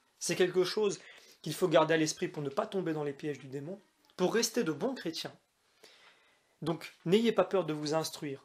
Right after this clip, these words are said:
n'ayez pas peur d'assumer l'histoire de l'Église et sa tradition.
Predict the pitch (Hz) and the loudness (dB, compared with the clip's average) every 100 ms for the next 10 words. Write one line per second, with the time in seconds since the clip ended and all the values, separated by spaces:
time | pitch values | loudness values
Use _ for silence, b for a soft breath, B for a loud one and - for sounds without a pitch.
0 | _ 165 208 208 190 190 143 151 208 - | _ 4 4 4 0 0 0 0 2 -2
1 | 190 185 185 - _ _ _ _ _ - | -2 0 -2 -4 _ _ _ _ _ -10
2 | 160 - - 196 170 151 147 143 143 147 | -2 0 4 4 4 -2 -6 -6 -10 -8
3 | 147 151 - 156 - 151 143 - 151 | -8 -8 -6 -8 -6 -6 -4 -8 -10